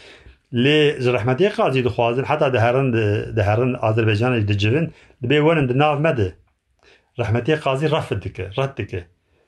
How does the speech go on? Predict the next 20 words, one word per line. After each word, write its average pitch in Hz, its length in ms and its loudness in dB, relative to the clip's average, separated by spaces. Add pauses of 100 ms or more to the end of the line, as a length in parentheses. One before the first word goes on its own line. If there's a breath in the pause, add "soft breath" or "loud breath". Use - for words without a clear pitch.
(540)
Ew 175 240 4
ji 131 100 -2
xwe 156 180 -2
belkî 165 300 -2
ew 165 180 2
kîn 185 280 0
e, 85 180 -4 (100)
ew 143 140 2
kîna 156 360 0
wan 170 160 2
e 104 160 -2
ki, 107 360 -4
ki - 120 -4
dibêjin 123 480 2 (240 loud breath)
Kurda 131 420 0 (120)
li 127 60 -2 (120)
Îranê 139 260 4
bi 113 60 0
mer 123 220 0
nekir. 143 300 0